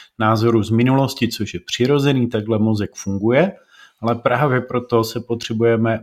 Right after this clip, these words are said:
učit, a pokud chcem být, eh, užiteční v roli kouče, ale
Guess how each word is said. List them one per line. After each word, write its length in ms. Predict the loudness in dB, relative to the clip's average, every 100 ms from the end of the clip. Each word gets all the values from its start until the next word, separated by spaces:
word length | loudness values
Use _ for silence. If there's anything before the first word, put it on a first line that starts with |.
| -4
učit, 460 | -6 -2 0 0 0 _ _
a 200 | -6 -6
pokud 380 | -6 -16 -10 -10
chcem 280 | -8 -2 0
být, 300 | 0 -4 -6
eh, 80 | -2 2 2 0
užiteční 720 | 0 0 2 0 0 -2 0
v 60 | 0
roli 240 | 0 0
kouče, 460 | 0 0 0 0 0
ale 380 | 0 2 0